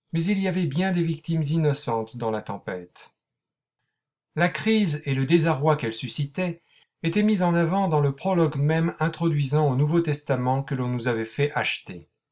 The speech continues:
Pourtant, je ne pouvais comprendre que les progrès scientifiques quant à la connaissance et à la maîtrise du monde physique, je cite, le développement du confort et des techniques,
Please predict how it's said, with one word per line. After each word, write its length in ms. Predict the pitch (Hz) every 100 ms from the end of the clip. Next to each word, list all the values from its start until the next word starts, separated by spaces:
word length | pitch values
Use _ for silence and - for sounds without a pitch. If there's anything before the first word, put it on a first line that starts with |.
| _ _ _ _ _ _ _ _
Pourtant, 560 | 160 165 - 208 202 - _ _ _
je 140 | - 175
ne 80 |
pouvais 300 | 196 220 226
comprendre 680 | 220 185 170 180 202 190 156
que 160 | 147 139
les 140 | 123
progrès 420 | 113 175 151 147
scientifiques 840 | 147 - 147 135 - 139 190 175 -
quant 160 | 127 117
à 120 | 113
la 100 | 107
connaissance 760 | - 139 135 - 156 139 -
et 60 | 135
à 40 |
la 120 | 113 107
maîtrise 440 | 135 139 147 123
du 120 | 110
monde 220 | 104 98
physique, 540 | - 139 135 175 - - _ -
je 120 | 104
cite, 460 | - 160 147 - _ _ _ _ _
le 120 | - 131
développement 580 | 175 170 180 180 180
du 140 | 151 123
confort 640 | 156 151 - 160 143 -
et 80 | 135
des 160 | 113 113
techniques, 600 | 135 - 156 - -